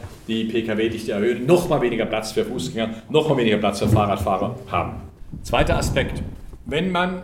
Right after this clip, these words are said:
die fünfhundert größten Konzerne der Welt nimmt, die immer jedes Jahr im Juli oder Juni in der U-S-amerikanischen Zeitschrift Fortune veröffentlicht werden,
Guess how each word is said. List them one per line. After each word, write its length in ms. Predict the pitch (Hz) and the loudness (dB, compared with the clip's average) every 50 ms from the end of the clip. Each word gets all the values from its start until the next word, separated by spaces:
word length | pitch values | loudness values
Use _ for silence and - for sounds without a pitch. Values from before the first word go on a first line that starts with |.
| - - - - - | -12 -14 -16 -12 -10
die 100 | 139 127 | -8 -8
fünfhundert 800 | - - 165 190 196 165 - - 180 175 170 170 165 156 - - | -6 -4 -2 -2 -2 -2 -4 -6 -4 -4 -4 -4 -6 -8 -6 -2
größten 400 | 131 143 156 165 165 170 175 151 | 0 0 0 0 -2 -4 -4 -4
Konzerne 480 | 147 143 135 139 - 139 139 143 135 | -4 -4 -2 -2 -2 0 0 0 -2
der 100 | 127 123 | -2 0
Welt 240 | 123 120 117 117 117 | 2 2 2 2 0
nimmt, 320 | 113 113 101 - - - - - - - - - - - - - - - - - - - - | -2 -2 -2 -2 -4 -6 -8 -10 -14 -18 -20 -20 -20 -20 -20 -20 -20 -20 -20 -20 -20 -14 -10
die 120 | 113 120 143 | -2 2 4
immer 220 | 156 156 151 131 | 4 4 4 4
jedes 320 | 127 139 143 147 139 - | 4 4 4 4 4 2
Jahr 400 | 127 123 131 147 160 160 151 139 - | 2 2 2 2 2 -2 -4 -4 -2
im 200 | 113 113 113 107 | 0 2 2 2
Juli 840 | 101 101 101 117 135 160 160 165 160 156 165 170 175 180 165 143 98 | 2 0 -2 -2 0 0 0 0 0 0 0 0 -2 -2 -4 -6 -8
oder 80 | 92 - - | -8 -6 -4
Juni 500 | 127 143 147 139 135 143 170 190 202 202 - - - - - - - - - - | -4 -2 0 0 0 0 0 0 0 -2 -4 -6 -12 -12 -4 -4 -4 -2 -2 -2
in 60 | 101 | 0
der 100 | 107 117 | 2 4
U-S-amerikanischen 640 | 135 143 - 160 143 143 139 139 139 131 131 127 - | 4 4 4 2 0 0 0 0 0 0 -2 -2 -2
Zeitschrift 460 | - 131 131 135 - - 147 - - - - - - - - - | 0 0 2 2 2 0 -2 -2 -2 -6 -10 -14 -14 -6 2 4
Fortune 580 | - - 131 131 135 127 - - 208 - - - - | 6 6 6 6 4 2 2 0 -2 -2 -2 -4 -6
veröffentlicht 520 | - - - 139 - 131 117 101 - - | -6 -4 -4 -4 -4 -2 -4 -4 -4 -4
werden, 260 | - 85 80 80 80 | -6 -6 -6 -8 -10